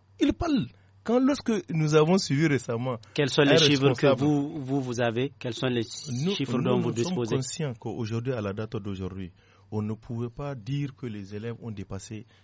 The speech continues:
Speaker 1: les cinquante pour cent des programmes. Ça nous étonne.
Speaker 2: Mais on peut penser
Speaker 1: Parce que
Speaker 2: qu'ils
Speaker 1: nous,
Speaker 2: ont
Speaker 1: nous
Speaker 2: arrivé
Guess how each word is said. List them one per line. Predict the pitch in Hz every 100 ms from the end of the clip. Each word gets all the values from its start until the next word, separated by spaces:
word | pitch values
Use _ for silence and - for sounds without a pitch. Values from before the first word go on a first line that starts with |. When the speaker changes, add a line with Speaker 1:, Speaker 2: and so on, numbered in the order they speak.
| _
Speaker 1:
les | 95
cinquante | 92 104 - 101
pour | -
cent | -
des | 95
programmes. | 90 - - - _ _ -
Ça | -
nous | 139 147
étonne. | 151 - 180
Speaker 2:
Mais | 113 120 127
on | 123
peut | 123
penser | 123 - 123 -
Speaker 1:
Parce | 143
que | 135
Speaker 2:
qu'ils | 196 185
Speaker 1:
nous, | 233
Speaker 2:
ont |
Speaker 1:
nous | 185
Speaker 2:
arrivé | 135 131